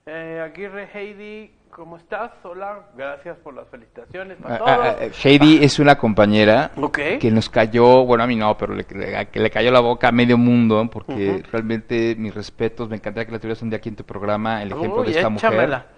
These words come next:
Speaker 2: Te va a encantar,
Speaker 1: échamela.
Speaker 2: ¿verdad, mi Heidi? Que estés por acá,
Speaker 1: Échamela.
Speaker 2: te va a encantar la historia
Speaker 1: Pues,
Speaker 2: de Heidi.
Speaker 1: Heidi, ya estás comprometida, mi amor, así es que
Speaker 2: <laughs>
Speaker 1: no te queda de otra. Alfonso Limón, este, nos dice, "Súbeme la Chuy", ándale, saludos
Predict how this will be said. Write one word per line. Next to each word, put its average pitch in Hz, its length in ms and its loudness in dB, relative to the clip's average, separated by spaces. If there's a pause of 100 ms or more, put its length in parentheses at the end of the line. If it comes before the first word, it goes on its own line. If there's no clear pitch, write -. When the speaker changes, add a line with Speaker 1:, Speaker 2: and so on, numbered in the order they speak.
(280)
Speaker 2:
Te 127 180 -2
va 117 80 2
a - 40 6
encantar, 127 260 0 (120)
Speaker 1:
échamela. - 0 -
Speaker 2:
¿verdad, 110 180 2
mi 113 180 -4
Heidi? 113 160 0
Que 101 60 -12
estés 151 200 -6
por 107 120 -2
acá, 127 80 0
Speaker 1:
Échamela. 104 160 -2
Speaker 2:
te 110 80 -6
va 113 60 -2
a - 20 0
encantar 110 320 -4
la - 20 -2
historia 104 340 -6
Speaker 1:
Pues, - 20 -20
Speaker 2:
de 98 60 -4 (120)
Heidi. 220 160 -2
Speaker 1:
Heidi, 220 80 -6
ya 214 160 2
estás 220 240 -2
comprometida, 190 760 -2
mi 254 140 -6
amor, 240 200 -4
así 220 200 -6
es 151 100 -4
que 165 220 0
Speaker 2:
<laughs> 160 120 -4
Speaker 1:
no 190 120 -6
te 180 180 -8
queda 185 300 -4
de 170 100 0
otra. 165 320 -4 (460)
Alfonso 226 500 0
Limón, 233 680 -4 (420)
este, 156 360 -10
nos 156 220 -10
dice, 220 680 -4
"Súbeme 190 400 -6
la 185 180 -6
Chuy", 220 420 -4
ándale, 143 340 -8
saludos 170 540 -8